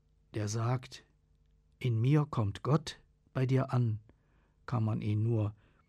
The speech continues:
in die Klapsmühle überweisen oder, wie es hier heißt,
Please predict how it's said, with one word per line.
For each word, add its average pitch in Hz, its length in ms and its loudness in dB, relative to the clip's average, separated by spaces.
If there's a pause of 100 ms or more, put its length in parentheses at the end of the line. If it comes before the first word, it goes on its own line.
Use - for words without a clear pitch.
(300)
in 113 220 -2
die 107 280 -2 (320)
Klapsmühle 101 840 0 (400)
überweisen 104 880 -4 (1300)
oder, 113 540 0 (840)
wie 117 200 2
es 104 140 2
hier 113 280 0
heißt, 104 460 -2